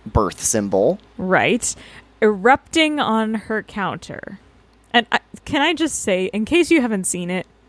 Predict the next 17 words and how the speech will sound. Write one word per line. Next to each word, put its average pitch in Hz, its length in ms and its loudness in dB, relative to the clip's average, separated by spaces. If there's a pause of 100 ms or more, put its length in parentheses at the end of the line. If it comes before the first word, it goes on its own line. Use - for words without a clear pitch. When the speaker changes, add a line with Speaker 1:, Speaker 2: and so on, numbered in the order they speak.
(260)
Speaker 2:
we're 233 140 4
not 277 220 4
<laughs> 226 100 -8
talking 247 340 -2
about 151 380 -4
Dana's 175 440 0
eggs, 165 480 0
even 208 280 2
though 180 140 4
we 170 120 0
kind 170 220 0
of 180 160 -4 (100)
wink 170 320 -6 (100)
are 180 100 0
talking 196 380 0
about 151 280 0
Dana's 156 360 -2